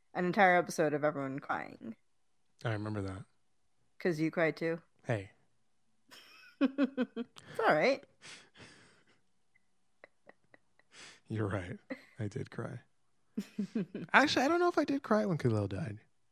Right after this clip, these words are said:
Speaker 1: Mm.
Speaker 2: Not in, like, a macho way, but more in, like, I don't actually remember if I did.
Speaker 1: Hmm.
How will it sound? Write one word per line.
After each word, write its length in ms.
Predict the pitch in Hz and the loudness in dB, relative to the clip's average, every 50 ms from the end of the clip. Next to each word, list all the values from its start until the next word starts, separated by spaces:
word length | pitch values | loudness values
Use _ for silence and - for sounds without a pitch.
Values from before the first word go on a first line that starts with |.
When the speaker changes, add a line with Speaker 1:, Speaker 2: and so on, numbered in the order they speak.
| _ _ _ _ _ _ _ _ _ _ - | _ _ _ _ _ _ _ _ _ _ -6
Speaker 1:
Mm. 220 | 170 151 139 139 131 _ _ _ _ _ _ _ _ _ _ _ _ _ _ _ _ _ _ _ _ _ _ _ _ _ _ _ _ _ _ _ _ _ _ _ _ _ - | -6 -4 -4 -6 -10 _ _ _ _ _ _ _ _ _ _ _ _ _ _ _ _ _ _ _ _ _ _ _ _ _ _ _ _ _ _ _ _ _ _ _ _ _ 2
Speaker 2:
Not 280 | 147 180 208 196 190 - | 2 4 4 2 -2 -2
in, 140 | - 151 143 | -2 0 0
like, 220 | 139 131 120 113 - | 2 2 0 0 0
a 220 | 110 104 101 101 - | 0 0 -2 -4 -4
macho 400 | 113 113 113 123 - - 117 101 | -4 -2 -2 -2 -2 -4 -4 -4
way, 160 | 98 95 98 | -4 -6 -8
but 180 | 98 104 98 101 | -8 -8 -8 -8
more 240 | - 113 117 117 | -6 -4 -4 -4
in, 60 | 110 104 | -4 -4
like, 200 | 104 101 104 107 | -6 -8 -8 -6
I 120 | 101 104 | -6 -6
don't 260 | 110 113 110 101 - 110 | -6 -6 -8 -8 -8 -10
actually 280 | 110 107 - - 104 | -10 -10 -10 -10 -10
remember 320 | 98 101 104 104 101 98 95 | -10 -10 -10 -10 -10 -12 -12
if 120 | 95 - | -12 -12
I 40 | 107 | -12
did. 200 | - 107 104 101 101 _ _ _ _ _ _ _ _ _ _ _ _ _ _ _ _ | -10 -10 -12 -12 -14 _ _ _ _ _ _ _ _ _ _ _ _ _ _ _ _
Speaker 1:
Hmm. 160 | - 185 175 | -10 -8 -8